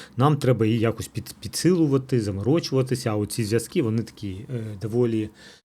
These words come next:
вони працюють на розтягнення, і, а не на стискання. Тобто вони доволі гнучкі такі.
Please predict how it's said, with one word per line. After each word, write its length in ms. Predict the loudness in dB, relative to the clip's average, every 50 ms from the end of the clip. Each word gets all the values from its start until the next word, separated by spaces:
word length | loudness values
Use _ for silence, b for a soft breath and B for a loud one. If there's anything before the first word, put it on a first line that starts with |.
| _ 2
вони 160 | 2 4 4
працюють 360 | 2 -2 -2 0 -2 -2 0
на 80 | 0 0
розтягнення, 680 | 0 -2 -2 -2 -2 0 0 -2 -2 -2 -2 -4 -6 -6
і, 260 | -6 -4 -4 -4 -6 -6 -10 -14 -14 -8
а 60 | -4 0
не 140 | 2 2
на 120 | 2 2 0
стискання. 560 | -2 -4 -6 -6 -6 -8 -10 -10 -10 -14 -16
Тобто 260 | -16 -18 -16 _ -6 -2
вони 180 | -2 -2 0
доволі 320 | -2 -2 -2 -2 -2 -2 -2
гнучкі 400 | -4 -4 -6 -8 -8 -10 -12 -12
такі. 320 | -12 -14 -12 -12 -14